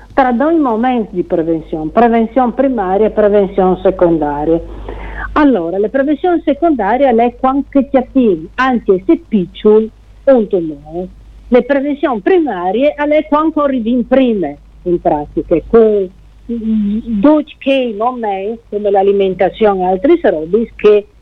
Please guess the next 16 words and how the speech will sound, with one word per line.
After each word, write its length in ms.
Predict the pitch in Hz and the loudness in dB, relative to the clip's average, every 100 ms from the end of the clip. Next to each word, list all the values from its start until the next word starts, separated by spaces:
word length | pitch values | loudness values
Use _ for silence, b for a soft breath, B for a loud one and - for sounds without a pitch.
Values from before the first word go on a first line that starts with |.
| _ _ - | _ _ -8
eh, 920 | 190 190 180 180 180 170 170 170 175 | -2 0 0 0 0 0 -2 -6 0
non 200 | 214 254 | 2 4
si 100 | 262 | 4
udin 440 | 247 240 233 262 247 | 4 2 0 -4 -4
a 140 | 233 | -2
noi 240 | 226 220 | -2 -2
malati. 640 | 214 196 165 156 151 - 180 - - - | -2 -4 -4 -8 -12 -14 -16 -18 -20 -6
Allora, 400 | 320 262 180 165 | 0 2 0 -2
le 280 | 196 233 359 - | 2 2 2 0
proposte 680 | 254 - 214 247 247 214 | -4 0 0 0 -2 -4
che 120 | 202 | -2
vengono 240 | 185 190 175 | -2 -2 -2
fatte, 500 | 196 190 190 - 160 156 | -2 -2 -2 -6 -4 2
le 120 | 190 | 2
visite 500 | 190 226 196 180 165 | 2 0 0 0 0
senologiche 1000 | 208 196 190 170 156 151 175 160 220 | 2 2 2 0 -4 -8 -10 -4 -2